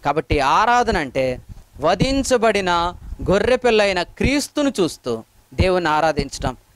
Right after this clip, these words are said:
ఆయన వధించబడిన రక్తము చేత మనం ఎంత క్షమించబడ్డామో, ఎంత ప్రేమించబడ్డామో ఎరిగి దేవుణ్ణి, దేవుణ్ణి, దేవునికి ఆ ప్రేమను గురించి తెలియచేయటమే ఆరాధన. ప్రభు అలాంటి కృపలో మనల్ని ఇంకను ముందుకు నడిపించునుగాక.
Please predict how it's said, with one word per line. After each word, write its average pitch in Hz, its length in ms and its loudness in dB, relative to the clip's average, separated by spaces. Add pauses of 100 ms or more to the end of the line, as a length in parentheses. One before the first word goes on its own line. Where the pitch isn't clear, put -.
(120)
ఆయన 196 360 0
వధించబడిన 220 880 0
రక్తము 180 420 -2
చేత 139 440 -2 (280)
మనం 202 240 -2
ఎంత 240 240 -2
క్షమించబడ్డామో, 180 880 0
ఎంత 180 300 0
ప్రేమించబడ్డామో 214 920 0
ఎరిగి 170 580 -2 (260)
దేవుణ్ణి, 156 580 -2 (440)
దేవుణ్ణి, 196 600 -2
దేవునికి 220 420 0
ఆ 196 60 2
ప్రేమను 208 420 -2
గురించి 220 400 0 (320)
తెలియచేయటమే 175 800 -2 (240)
ఆరాధన. 95 380 -6 (300)
ప్రభు 196 380 0 (340)
అలాంటి 165 340 0
కృపలో 208 400 -2
మనల్ని 180 280 -2
ఇంకను 180 260 -4
ముందుకు 185 320 -4
నడిపించునుగాక. 180 880 -2